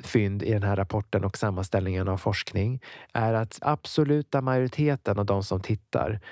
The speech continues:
förstår att pornografin inte är copy-paste ifrån verkligheten. Att sex som man själv sen ska ha kanske inte speglar det som man ser på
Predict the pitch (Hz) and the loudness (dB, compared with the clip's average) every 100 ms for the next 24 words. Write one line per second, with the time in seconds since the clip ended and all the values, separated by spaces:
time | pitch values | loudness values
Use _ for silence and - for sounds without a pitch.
0 | - - 120 - 139 110 101 - 117 - | -4 0 2 4 4 4 0 -2 -2 -2
1 | 107 104 95 95 95 117 98 101 127 107 | 0 0 0 0 0 0 0 2 2 0
2 | 113 - 107 - 98 87 - 101 - 95 | -2 0 -2 0 -2 -2 -2 -2 0 0
3 | 98 101 - 98 110 117 113 - - - | 0 0 -2 -2 0 -2 -2 -8 -18 -20
4 | - 117 - - 113 - - - - - | -4 -4 -2 0 0 -2 -6 -8 -6 -2
5 | 110 107 107 139 135 - 95 95 98 95 | 0 0 2 0 0 -2 -2 -2 -2 0
6 | 117 120 - - - - - 110 104 113 | 0 -2 -10 -20 -20 -8 0 0 2 2
7 | 120 95 - 113 131 107 101 120 101 95 | 0 0 -2 0 2 2 2 0 0 -2
8 | 92 98 95 - 92 - - 110 73 | -2 -2 -2 0 -2 -2 -2 0 0